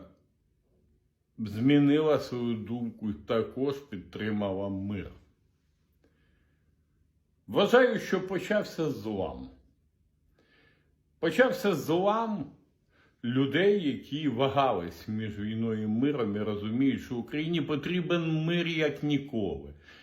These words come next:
Для того, щоб зберегти державність,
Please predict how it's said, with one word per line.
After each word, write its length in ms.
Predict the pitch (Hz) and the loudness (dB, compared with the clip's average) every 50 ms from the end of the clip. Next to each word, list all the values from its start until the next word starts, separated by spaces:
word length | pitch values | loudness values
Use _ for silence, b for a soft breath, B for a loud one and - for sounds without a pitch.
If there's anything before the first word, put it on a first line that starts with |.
| B B B | B B B
Для 180 | B 127 147 160 | B 2 2 2
того, 400 | 156 - 156 135 110 98 98 92 | 2 2 2 2 2 2 0 -4
щоб 260 | - - 123 110 104 | -4 -6 -6 -6 -6
зберегти 540 | 104 101 98 131 131 131 131 - - 127 117 | -8 -8 -4 -2 -2 -2 -2 -2 -4 -4 -2
державність, 800 | 104 117 113 110 98 98 107 123 127 139 139 117 104 90 87 - | -2 -2 -4 -4 -4 -2 0 2 2 2 2 0 -2 -4 -4 -6